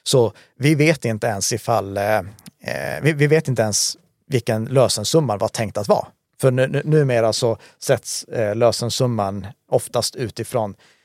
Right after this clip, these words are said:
den drabbade organisationens betalningsförmåga istället för som det var på WannaCry-tiden,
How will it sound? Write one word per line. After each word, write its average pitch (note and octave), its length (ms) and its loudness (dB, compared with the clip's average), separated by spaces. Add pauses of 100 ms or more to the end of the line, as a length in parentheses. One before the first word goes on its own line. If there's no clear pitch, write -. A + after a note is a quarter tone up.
(220)
den G#2+ 200 -2
drabbade A2 360 0
organisationens A2 720 -4
betalningsförmåga A#2 1120 2
istället A2 400 0
för G#2 320 0 (100)
som G#2+ 220 -6
det G#2 80 -6
var G2+ 160 2
på G#2+ 320 -4 (540)
WannaCry-tiden, A#2 1300 2